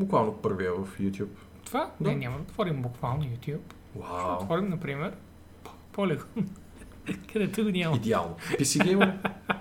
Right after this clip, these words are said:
Speaker 2: <laughs> Има ли го в блога на Sony? Има
Speaker 1: Да.
Speaker 2: го в блога на Sony.
Speaker 1: Даже с техен proprietary player.
Speaker 2: Няма го в блога на Sony. Къде другаде го има?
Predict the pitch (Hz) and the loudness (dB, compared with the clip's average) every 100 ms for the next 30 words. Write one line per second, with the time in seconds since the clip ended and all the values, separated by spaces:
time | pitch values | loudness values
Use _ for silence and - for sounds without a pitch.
0 | - - - - - - - - 185 202 | -6 -18 -20 -16 -12 -10 -12 -2 2 4
1 | 180 160 156 143 143 151 147 139 - 202 | 4 4 4 4 6 6 6 0 0 2
2 | 220 240 - - - - - - - - | 4 2 -2 -18 -20 -20 -18 -14 -14 -14
3 | - - - - - - 151 147 151 147 | -16 -14 -14 -14 -18 -4 2 6 6 6
4 | 160 147 139 139 151 139 135 156 - - | 4 2 0 2 2 2 0 -2 -4 -8
5 | - - 135 135 131 120 - 98 101 135 | -6 -4 -2 -2 -4 -6 -4 -2 2 2
6 | - 110 131 120 101 107 110 101 113 - | 4 4 4 0 2 4 6 4 2 2
7 | 98 82 78 - - - - - - - | 2 2 -2 -6 -16 -16 -16 -18 -18 -20
8 | - - - - - - 214 269 254 220 | -20 -20 -18 -18 -8 2 6 8 8 8
9 | 180 147 156 147 135 127 - 135 127 120 | 6 4 8 8 6 0 0 0 0 -2
10 | - - - - 185 220 220 180 190 202 | -6 -18 -12 -6 4 6 8 6 4 4
11 | 196 180 156 139 | 4 4 4 4